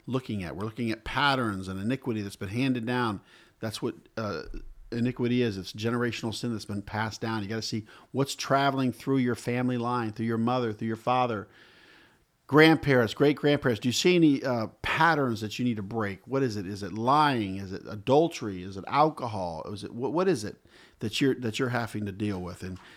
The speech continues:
you know, we had the opportunity to go all the way to Bethel and ask for forgiveness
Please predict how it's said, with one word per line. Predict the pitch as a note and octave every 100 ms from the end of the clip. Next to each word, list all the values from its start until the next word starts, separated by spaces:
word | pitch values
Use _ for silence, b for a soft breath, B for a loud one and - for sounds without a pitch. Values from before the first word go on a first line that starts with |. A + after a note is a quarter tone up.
| b D3
you |
know, | C3+
we | B2 D#3+
had | E3+ C#3
the | C#3
opportunity | C3+ - C#3+ C3
to |
go | B2 A#2+
all | C3
the | D3
way | D3
to | A#2
Bethel | G#2 C3 - C#3+ B2+
and | A#2
ask | A#2+ -
for | G#2
forgiveness | G2+ A#2 A#2 G2+ F#2 -